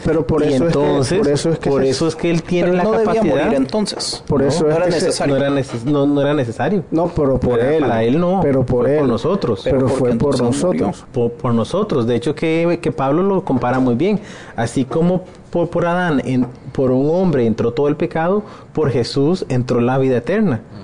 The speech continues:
Speaker 2: por un solo hombre. Igual porque esa es la justicia de Dios. Un solo hombre nos metió en esto, un solo hombre nos sacó.
Speaker 3: Pero
Speaker 2: ¿Verdad?
Speaker 3: entonces, eh, mi punto es, ¿no es el castigo la muerte? Porque si usted le pregunta a mil personas,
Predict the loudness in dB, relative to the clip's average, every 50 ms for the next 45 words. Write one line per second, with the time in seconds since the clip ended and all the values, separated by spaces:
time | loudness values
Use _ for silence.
0 | -12 -4 -2 0 2 2 0 0 0 0 0 2 2 2 2 2 2 2 0 0
1 | -2 -2 0 0 2 2 2 2 0 0 -2 -2 -4 -2 -2 0 0 0 0 -2
2 | -4 -8 -14 -8 -4 -2 0 0 0 0 -2 -2 -4 -6 -6 -4 -2 0 2 2
3 | 0 0 0 0 0 2 0 2 2 2 2 2 2 2 2 0 0 0 0 0
4 | 0 0 0 0 -2 0 0 0 0 2 0 0 0 2 2 2 2 2 0 0
5 | 0 0 0 0 -2 -2 -2 -2 0 0 2 2 2 2 2 2 0 0 0 0
6 | 0 -2 -2 -6 -4 -4 -4 -2 -2 0 0 2 0 0 0 0 0 0 0 0
7 | 0 0 0 2 2 2 2 2 2 2 2 2 2 2 0 -2 -2 -2 -4 -4
8 | -4 -4 -6 -6 -6 -6 -4 -2 0 0 0 0 -2 -2 -4 -6 -14 -20 -20 -18
9 | -10 -4 -2 0 0 0 0 0 0 0 -2 -4 -4 -6 -8 -6 -6 -4 -2 -2
10 | 0 0 0 0 0 -2 0 0 0 0 0 0 0 0 0 2 2 0 0 -2
11 | -4 -10 -14 -14 -16 -20 -20 -20 -10 -6 -4 -2 0 0 0 -2 -2 -6 -10 -20
12 | -18 -12 -6 -2 0 0 2 2 2 0 0 0 -2 -2 -2 -2 -4 -4 -4 -4
13 | -6 -10 -12 -14 -14